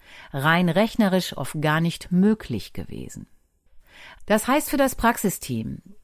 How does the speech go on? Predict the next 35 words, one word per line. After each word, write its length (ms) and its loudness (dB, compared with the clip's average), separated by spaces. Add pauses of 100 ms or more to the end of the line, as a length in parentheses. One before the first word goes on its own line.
(100)
wenn 240 4
ein 140 4
Tierhalter 540 2
einen 260 2
Welpen 380 2
vom 240 0
Parkplatz 640 2
oder 340 2
über 220 2
ein 280 0
dubioses 680 4
Portal 480 -2
kauft, 560 -8
ist 440 -4
der 140 0
Gang 340 2
in 140 0
die 120 0
Praxis, 500 0
in 140 -2
die 100 -2
Klinik 480 0
am 100 -2
ersten 380 -4
Tag 240 -6
Pflicht. 500 -4
Aber, 540 0
und 100 -4
das 160 -2
möchte 340 0
ich 200 -4
wirklich 280 -4
auch 140 -4
wieder 180 0
betonen, 920 2